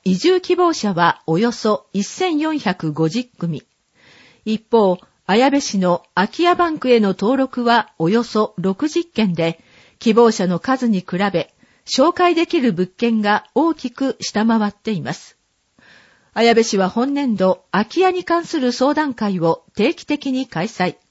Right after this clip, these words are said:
空き家が老朽化する前に、宅地、建物、取引業者などに相談できる機会を提供します。また、本年に実施する空き家調査の結果をもとに、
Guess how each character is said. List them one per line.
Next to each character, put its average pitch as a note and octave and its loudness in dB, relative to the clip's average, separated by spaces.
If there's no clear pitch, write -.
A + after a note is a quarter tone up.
空 F#3+ -4
き - -8
家 B3 2
が A3+ 0
老 A#3+ 2
朽 E4+ -2
化 E4+ -4
す D#4 -8
る D#4 -2
前 C#4 -2
に、 E3+ -8
宅 - -4
地、 A#3 -6
建 C#4 -2
物、 F3+ 0
取 A#3 0
引 F4+ -2
業 E4+ 2
者 C4+ -2
な B3+ 0
ど A3+ 0
に F3+ 0
相 D4+ -2
談 E4 -2
で E4 -4
き E4+ -4
る A#3+ 0
機 - -16
会 B3 -2
を F3 -2
提 D#3+ -4
供 F3+ -4
し - -14
ま A2 -8
す。 - -16
ま G3+ -4
た、 - 2
本 C4 0
年 A3 4
に F#3 0
実 F3+ -2
施 C4 -6
す B3 -6
る A#3 -2
空 F3+ 2
き - -4
家 F4+ 2
調 F4 0
査 A3+ -2
の F#3 0
結 F#3 -6
果 C4+ 0
を C#4 0
も B3 -2
と B3+ -2
に、 F#3 -4